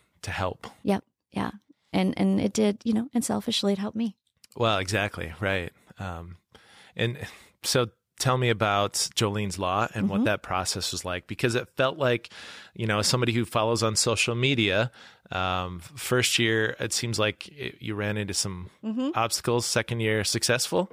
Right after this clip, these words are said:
Speaker 2: Yeah. Um, a little bit reverse there. I'll give you the, uh,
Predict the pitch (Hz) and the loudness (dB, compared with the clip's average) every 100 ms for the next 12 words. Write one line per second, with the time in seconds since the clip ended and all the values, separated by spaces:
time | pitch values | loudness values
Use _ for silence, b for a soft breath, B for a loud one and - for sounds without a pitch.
0 | - _ _ 370 302 - 233 233 226 - | -12 _ _ 2 4 2 2 2 0 -2
1 | 233 247 285 302 294 208 196 190 190 _ | 0 0 2 2 2 2 0 0 -2 _
2 | _ _ _ _ _ _ - 202 208 208 | _ _ _ _ _ _ -2 2 2 2
3 | 185 185 180 175 | 2 2 4 2